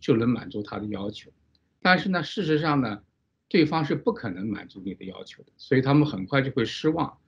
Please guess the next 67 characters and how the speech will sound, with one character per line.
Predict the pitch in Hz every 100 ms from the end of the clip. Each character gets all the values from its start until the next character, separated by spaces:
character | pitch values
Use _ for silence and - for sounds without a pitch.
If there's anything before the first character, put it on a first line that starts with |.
| _ _
就 | - 110
会 | 104
愤 | - 135
怒， | 131 104
就 | 107 -
会 | -
生 | - 120
气 | 139 - -
哈。 | - - _ _ _ -
我 | 107
说 | 202
的 | 190
这 | 180 175
个 | 139
不 | - 151
一 |
定 | 156 143
是 | -
彭 | - - 98
帅， | - 156 -
我 | 98 98
就 | 107
说 | - 117
的 | 113
是 | - 113
一 |
种 | 101 92
现 | - - 147 101
象 | - 104 - -
哈， | 98 - _ _
这 | 117
是 | -
一 | 104
种。 | - - - 104 - - -
那 |
么 | 147
这 | 147
样 | 226 196
的 |
话 | 160 175
呢， | 160
很 | 151 113
容 | 107 135
易 | 185
让 | 160 151 135 - _ _ _ _
像 | - - 127
彭 | 123 156
帅 | 180 139
这 | 143
样 | 127 104
的 | 101 _ _ _ _ - -
一 | 117
个 | 131 113
年 | 113 156
轻 | 190 202
的 | 180
女 | 101 90
性 | - 101 - _
去 | - 127 107 -
寻 | - 131 151
找 | 104
一 | 107 113
个， | 123 110 - _ _ -
啊， | 98
像 | - 123
父 | - 269 208
亲 | 113 104